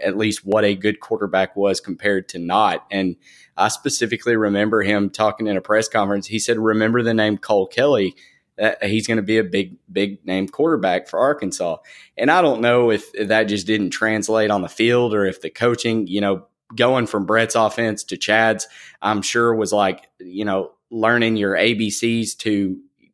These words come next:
geometry. I mean, um, I can't put it all on him that,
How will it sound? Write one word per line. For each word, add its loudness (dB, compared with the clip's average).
geometry. -2
I -4
mean, -2
um, 0
I -2
can't -2
put 0
it 2
all 4
on 2
him 0
that, -4